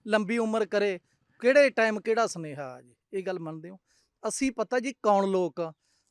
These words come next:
ਅਸੀਂ ਉਹ ਲੋਕ ਆ, ਜਦ ਬਾਅਦ 'ਚ ਕਹਿੰਦੇ ਆ, "ਡੱਲੇਵਾਲ ਸਾਹਿਬ, ਤੇਰੀ ਸੋਚ ਤੇ ਪਹਿਰਾ ਦੇਵਾਂਗੇ ਠੋਕ ਕੇ।" ਅਸੀਂ ਜਿਉਂਦੇ ਜੀ, ਜਾਂ ਅੱਜ ਪੁਰਾਣਾ ਭਗਤ ਸਿੰਘ ਤੋਂ ਇਤਿਹਾਸ ਚੱਕ ਲਓ, ਕਦੇ ਕਿਸੇ ਨੇ ਜਿਉਂਦੇ ਜੀ ਕਿਸੇ ਦੀ ਕਦਰ ਕਰੀ ਹੈ ਜੀ?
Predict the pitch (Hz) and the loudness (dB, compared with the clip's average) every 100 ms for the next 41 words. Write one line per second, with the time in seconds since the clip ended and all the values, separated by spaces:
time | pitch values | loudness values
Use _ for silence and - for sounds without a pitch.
0 | 220 - 226 247 240 208 190 202 214 208 | -10 -6 2 2 4 2 0 -2 -2 -2
1 | 190 185 208 - 226 196 208 220 180 196 | -2 0 0 -2 -6 -4 -4 -6 -6 -4
2 | 196 202 202 202 202 196 196 - 180 - | -2 -2 -2 -6 -4 -6 -6 -8 -10 -6
3 | 196 262 269 _ _ _ 208 262 285 220 | 2 2 2 _ _ _ 2 6 6 4
4 | 208 208 196 220 - 185 156 143 143 127 | 0 0 -2 -4 -4 -4 -4 -10 -12 -14
5 | _ _ _ - - 311 175 175 220 226 | _ _ _ -6 0 0 0 0 2 4
6 | 247 254 233 156 220 226 139 226 240 226 | 8 10 8 2 -6 -6 2 4 4 2
7 | 220 247 233 240 233 254 - 262 208 240 | 0 -2 -6 -4 -2 -2 2 2 2 -4
8 | 262 285 254 294 254 - 220 220 220 - | -4 -2 0 4 2 2 -2 0 -4 -8
9 | _ _ _ _ 226 202 277 277 - 277 | _ _ _ _ 4 6 6 4 0 4
10 | 285 190 233 233 262 233 226 226 226 247 | 4 2 0 6 4 4 0 0 0 0
11 | 240 240 226 214 247 247 | 2 4 4 4 4 2